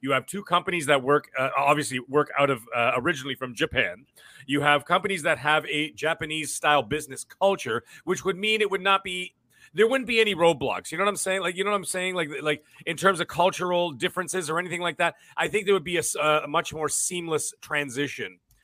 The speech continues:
if they worked with someone like Sony. Now, I understand that Sony has closed a lot of their Japanese, you know, uh, uh, their publishers and dealership, uh, dealers. Uh, uh, my goodness,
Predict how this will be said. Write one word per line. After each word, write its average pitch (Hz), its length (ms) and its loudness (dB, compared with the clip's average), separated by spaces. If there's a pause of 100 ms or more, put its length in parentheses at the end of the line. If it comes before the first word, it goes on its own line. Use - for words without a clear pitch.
(180)
if 139 140 -8
they 147 100 2
worked 143 320 0
with 131 140 -4
someone 131 320 -4
like 117 160 -2
Sony. 113 380 -2 (500)
Now, 147 180 4
I 156 80 6
understand 175 460 4
that 151 80 0
Sony 151 320 -2
has 139 120 -2
closed 143 280 -2
a 135 40 -2
lot 127 160 2
of 120 60 -2
their 117 80 -2
Japanese, 120 640 -4 (100)
you 127 160 -8
know, 104 220 -4
uh, 104 260 0
uh, 101 140 -2
their 98 180 -4
publishers 123 520 -4
and 98 80 -10
dealership, 120 440 -2
uh, 107 100 0
dealers. 117 380 4
Uh, 107 140 0 (100)
uh, - 40 -8 (340)
my 190 160 4
goodness, 170 400 4